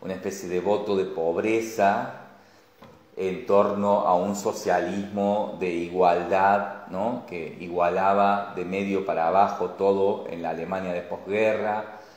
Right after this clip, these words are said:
Bueno, acá vemos, ¿no? En esta calidad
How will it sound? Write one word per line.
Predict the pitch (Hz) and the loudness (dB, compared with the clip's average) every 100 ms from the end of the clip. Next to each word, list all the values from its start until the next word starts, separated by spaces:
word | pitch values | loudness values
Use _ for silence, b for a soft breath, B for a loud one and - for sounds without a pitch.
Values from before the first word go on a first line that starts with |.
| B - | B -8
Bueno, | 85 | -6
acá | 85 107 | 0 4
vemos, | 110 113 131 127 110 | 6 6 4 2 0
¿no? | 113 143 - - - 87 | 0 0 -4 -14 -14 -10
En | 90 | -6
esta | 107 107 - 85 - | -6 -6 -4 -2 -2
calidad | 76 80 87 101 101 98 - | -8 -6 2 6 6 4 -6